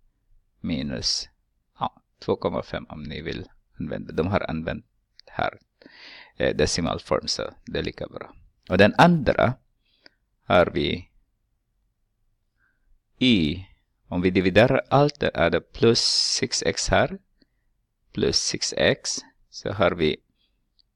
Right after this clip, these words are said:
A Y är lika med, den här är noll. Är sex x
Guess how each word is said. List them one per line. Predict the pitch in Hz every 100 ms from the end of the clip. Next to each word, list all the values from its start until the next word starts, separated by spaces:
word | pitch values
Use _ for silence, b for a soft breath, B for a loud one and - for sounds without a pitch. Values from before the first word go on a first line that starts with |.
| _ _
A | 120 135 -
Y | 73 62 - _ _ _ _ _ _ _ -
är | 107
lika | 123 -
med, | 85 -
den | 85 98
här | 104
är | -
noll. | 87 95 147 185 _ _ _ _ _ _ _ _
Är | - - - - _ _ _ _ _ _
sex | - - 120 - -
x | 135 - -